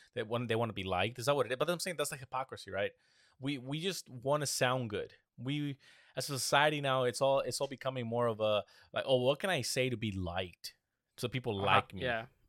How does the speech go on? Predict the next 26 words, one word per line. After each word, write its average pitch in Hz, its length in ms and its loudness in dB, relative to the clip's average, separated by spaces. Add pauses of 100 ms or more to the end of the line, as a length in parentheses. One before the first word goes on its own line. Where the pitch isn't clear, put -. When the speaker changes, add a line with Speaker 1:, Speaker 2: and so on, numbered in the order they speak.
(160)
Speaker 1:
And 135 120 4
Speaker 2:
How 131 60 2
can 131 160 -4
I 120 80 0
be 123 160 -6
perceived 117 500 -8
better? 107 220 -8
Speaker 1:
Yeah, 131 200 4
and 127 260 2
that's 131 320 4
the 117 100 0
problem. 104 460 0
That's 123 160 2
a 160 40 4
really 139 320 0
big 120 240 0
issue 117 360 -2
because, 101 520 -2
again, 113 360 -2
we, 120 180 -2
we're 127 140 -4
seeing 151 280 -4
all 110 100 0
this 98 120 -8
stuff 104 160 -10 (100)
happening. 117 520 -6